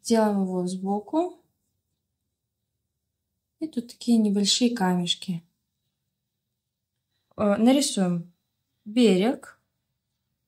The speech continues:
Его сделаем неровным. Сделаем, нарисуем море и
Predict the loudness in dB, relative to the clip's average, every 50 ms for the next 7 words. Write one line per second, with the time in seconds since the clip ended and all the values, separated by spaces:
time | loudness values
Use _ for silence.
0 | _ _ -4 -2 0 2 2 2 2 2 2 2 4 4 2 2 2 2 2 2
1 | 2 2 2 2 0 -2 -2 -2 -4 -4 -4 -8 -10 _ _ _ _ _ _ _
2 | _ _ -20 -20 _ _ _ _ _ _ _ _ _ _ _ _ _ _ _ _
3 | _ _ _ _ _ _ _ -14 -12 -6 -2 0 0 2 2 2 2 2 2 0
4 | 0 -2 -4 -6 _ _ _ _ -4 -2 0 0 0 -2 -2 -4 -6 -4 -2 0
5 | 0 0 0 0 0 0 0 0 2 2 2 2 0 0 -2 -6 -12 _ _ _
6 | _ _ _ _ _ _ _ _ _ _ _ _ _ _ _ _ _ _ -2 0
7 | 0 0 0 -2 -6